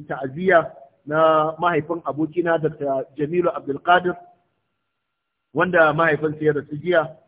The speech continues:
na kai musu ta'aziyya. Ah, muna fatan Allah subhanahu wa ta'ala ya gafarta masa, ya sa aljanna makomansa, ya yafe masa kurakuransa, kada ya batar da mu bayan tafiyarsa, mu kuma idan tamu ta zo, Allah ya sa mu cika da kyau da imani.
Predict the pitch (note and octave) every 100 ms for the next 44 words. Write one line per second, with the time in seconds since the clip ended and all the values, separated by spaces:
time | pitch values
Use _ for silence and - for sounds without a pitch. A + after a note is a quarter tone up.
0 | _ - D3 D3+ D#3+ D#3+ D#3+ D3 C3+ B2+
1 | C3 F3+ E3+ D#3+ - - _ _ - C3+
2 | C3 C#3+ F3 D#3+ D#3+ D#3+ D#3 E3 E3 D3
3 | D#3 D#3+ D3+ C#3+ D#3+ D#3+ E3 D#3 - _
4 | - C#3 E3 D#3+ D3+ D#3 D3 C#3+ C#3 B2+
5 | _ _ _ C#3 B2+ E3 C#3+ C3+ D#3 D3+
6 | C3+ D#3 E3+ E3+ F3+ E3+ E3 C#3+ C#3 -
7 | _ - C3+ D#3+ E3 D3+ D3+ D3+ - C3
8 | B2 D3 F3+ F3 E3 D3 D3 _ _ -
9 | - _ - D#3 D#3 D#3+ F3 D3+ D3 C#3+
10 | D#3+ D#3+ D#3+ E3+ F3+ F#3 F3+ D3+ C3+ -
11 | _ C#3 D#3 E3+ F3+ D#3 D3+ D3+ E3+ E3
12 | D3+ F3 E3+ E3+ F3 D#3 E3+ D3+ C#3+ -
13 | D3+ C#3 C#3+ D3+ C3+ B2+ B2+ B2